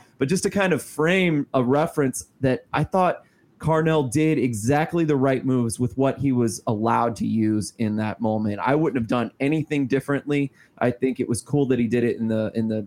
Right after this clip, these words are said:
beginning of the second half. Um, and I do agree with you, Matt. I think you kinda said that they wore him down. And eventually, once Klaus came in, I thought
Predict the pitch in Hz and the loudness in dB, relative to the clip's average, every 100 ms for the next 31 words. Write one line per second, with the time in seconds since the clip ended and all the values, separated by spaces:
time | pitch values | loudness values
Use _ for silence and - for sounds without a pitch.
0 | - 110 117 113 104 101 - 113 98 110 | -6 -2 0 -2 -2 -4 -4 -4 -6 -4
1 | 110 110 107 - _ _ _ _ - 107 | -2 0 -2 -8 _ _ _ _ -4 -2
2 | 107 95 123 127 156 175 170 165 160 185 | 0 0 0 0 2 2 2 2 0 0
3 | 202 139 127 135 139 156 151 151 147 135 | 0 0 2 0 -2 -4 -4 -2 -2 -2
4 | 160 160 127 120 - _ 113 120 139 156 | -2 0 0 0 -8 _ 0 2 2 2
5 | 151 131 127 139 170 190 - _ _ _ | 0 0 2 2 0 -2 -8 _ _ _
6 | 123 127 131 127 127 135 156 147 139 131 | -2 0 2 2 0 -2 0 2 2 0
7 | - 147 165 - 135 127 113 120 170 175 | -2 -2 -2 -2 -2 0 2 0 -2 -6
8 | _ 127 139 151 143 - | _ -6 -2 0 0 -2